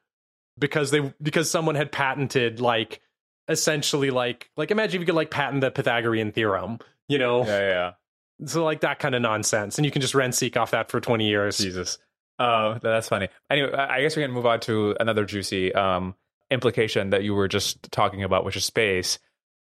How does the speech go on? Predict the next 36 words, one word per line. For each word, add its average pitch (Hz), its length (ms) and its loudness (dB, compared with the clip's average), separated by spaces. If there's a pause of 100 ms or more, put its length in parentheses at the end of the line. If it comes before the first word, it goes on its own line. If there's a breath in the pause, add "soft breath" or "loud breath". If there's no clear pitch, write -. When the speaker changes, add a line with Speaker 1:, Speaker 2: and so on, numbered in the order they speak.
Speaker 2:
There 147 220 0
is, 180 260 -2
like, 143 180 0
this 131 180 -2
idea, 123 240 0
w-, 131 260 -2
I 127 100 2
mean, 123 100 0
eventually, 120 380 0
hopefully, 107 400 0
humanity 101 460 -2
will 92 240 0
conquer, 92 680 -2 (160)
um, 92 280 0
space 95 560 -2 (320)
and, 98 320 -2
like, 95 100 -6
the 101 80 0
rest 101 140 0
of - 60 -14
the 98 60 -4
galaxy. 95 560 -2 (300)
So, 107 460 -2
and 120 220 -4
this 160 200 2
is 127 140 -6
where, 113 180 2
like, 101 160 -2
Georgism 104 400 -2
will 101 80 -2
be 95 260 -2
really 107 480 -2
interesting 101 300 -6
and 92 80 -2
applicable 120 480 -2
because 101 540 -4